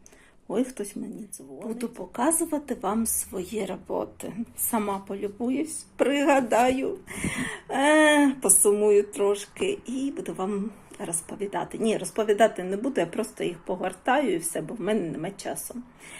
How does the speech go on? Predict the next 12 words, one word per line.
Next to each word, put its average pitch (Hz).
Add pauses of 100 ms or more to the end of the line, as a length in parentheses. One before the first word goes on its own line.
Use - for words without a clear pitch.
(360)
І -
я 226
не 240
знаю, 170
якось 190
вони 190
так 185
лежать, 262 (160)
за 185
скільки -
там, 190 (640)
м, -